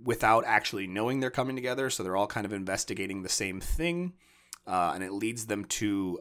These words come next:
a place where they all kind of converge, uh, and confront the Hand. Um, we also get the resurrection of Elektra, who is a character, uh,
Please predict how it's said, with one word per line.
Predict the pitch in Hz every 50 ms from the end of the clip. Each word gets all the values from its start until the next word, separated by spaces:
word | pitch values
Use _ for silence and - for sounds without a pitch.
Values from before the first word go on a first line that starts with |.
| -
a | - 90
place | - - 110 101 95 92 - -
where | 87 85 90
they | 90 87 85
all | 87 90 92 90
kind | - - 98 92
of | 90 -
converge, | - 98 92 87 95 92 92 92 92 92 90 87 87 - - - - -
uh, | 80 78 78 78 78 80 - -
and | 85 85 85
confront | - - 90 87 - - - - 101 95 95 92 - -
the | - 90
Hand. | - - 147 156 143 98 76 71 71 73 - - - - - - - - - - - - _ _ -
Um, | 85 87 85 85 87 85 85 85 85 - - _ _ _ _ _ - - - - _ _ _ _
we | - 165 131
also | 135 151 180 - - 185 170 165 165 160 160 156 151
get | 143 135 135 139 98 156
the | 131
resurrection | 123 127 123 120 127 120 117 - - 104
of | 92 92
Elektra, | 92 117 131 143 - - - 147 143 139 139
who | 131 - - 95 95
is | 85 82 87
a |
character, | - - - 95 95 92 90 - - 95 87 85 85 85 82 80 78 71 - - -
uh, | 76 71 71 65 65 64 55 53 57